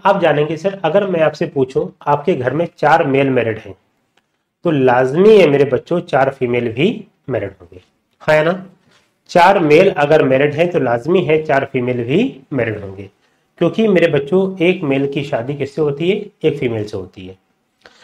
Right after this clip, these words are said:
एक male की शादी अगर एक female से होती है, इसका मतलब ये है बेटा जितने मेल married होंगे उतने ही कौन होगा? फीमेल married होगा। क्या आप मेरी बातों को समझ पा रहे हैं? तो बोलेंगे हाँ सर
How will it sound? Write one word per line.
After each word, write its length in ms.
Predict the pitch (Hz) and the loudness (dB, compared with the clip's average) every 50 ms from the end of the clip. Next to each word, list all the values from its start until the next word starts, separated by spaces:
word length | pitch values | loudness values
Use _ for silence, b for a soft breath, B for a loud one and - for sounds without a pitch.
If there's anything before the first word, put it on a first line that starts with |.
| b b _ - | b b _ 2
एक 260 | 175 202 233 214 208 | 2 4 4 4 2
male 320 | 175 147 143 156 180 202 190 | 0 0 2 2 2 0 -2
की 160 | - 190 165 | -2 -4 -4
शादी 480 | - - 147 135 131 135 170 190 190 - | -2 0 0 0 2 2 0 -2 -2 -2
अगर 180 | 143 139 156 151 | 0 0 2 2
एक 260 | 143 156 156 - - | 2 2 0 0 -2
female 320 | 143 131 123 127 143 180 | -4 -2 2 2 2 2
से 120 | - - 196 | 2 2 0
होती 300 | 175 165 156 - 170 170 | 0 0 0 -2 -2 -2
है, 240 | 175 196 202 - b b b b b b b _ | -2 -2 -4 -8 b b b b b b b _
इसका 300 | 165 151 - - 208 202 | -10 -10 -2 0 2 2
मतलब 380 | 180 156 139 143 160 156 135 120 | 2 2 0 -2 -2 -2 -2 -2
ये 200 | 120 127 135 131 | -2 -4 -4 -2
है 160 | 139 165 170 | -2 -2 -2
बेटा 200 | 160 156 185 175 | -2 -2 -2 -2
जितने 380 | 120 117 123 - 160 156 151 139 | -2 -2 -4 -4 -2 0 0 0
मेल 420 | 113 107 110 135 170 190 190 165 | -2 0 2 2 2 2 2 0
married 300 | 139 131 131 131 110 101 | 0 0 -2 -2 -6 -8
होंगे 220 | 113 113 123 160 | -8 -6 -6 -6
उतने 300 | 170 139 123 - 127 123 120 | -6 -6 -8 -8 -6 -6 -6
ही 100 | 127 139 | -6 -6
कौन 200 | - 135 127 139 | -4 -2 -2 0
होगा? 180 | 151 156 190 | 0 -2 -2
फीमेल 460 | 220 226 - _ - 135 117 113 107 104 | -4 -6 -10 _ -8 -6 -6 -6 -6 -8
married 220 | 101 95 92 90 | -10 -14 -16 -18
होगा। 300 | 87 _ _ _ - - _ b b b b b b b _ | -20 _ _ _ -20 -20 _ b b b b b b b _
क्या 120 | - 156 139 | -2 -2 2
आप 280 | 135 135 139 139 139 | 2 2 2 2 0
मेरी 140 | 135 127 127 | -2 -4 -4
बातों 300 | 120 117 110 - - 131 | -4 -4 -6 -8 -10 -10
को 100 | - 135 | -10 -10
समझ 220 | - - 156 160 | -10 -10 -10 -10
पा 160 | 156 - 160 151 | -10 -10 -8 -6
रहे 120 | 156 156 | -6 -6
हैं? 180 | 151 143 - 151 | -8 -10 -14 -16
तो 440 | - _ _ _ _ _ _ _ - | -20 _ _ _ _ _ _ _ -16
बोलेंगे 300 | 110 98 98 98 95 110 | -16 -14 -14 -14 -14 -14
हाँ 240 | 104 - 127 120 120 | -14 -12 -14 -14 -10
सर 260 | - - 196 190 | -8 -8 -8 -8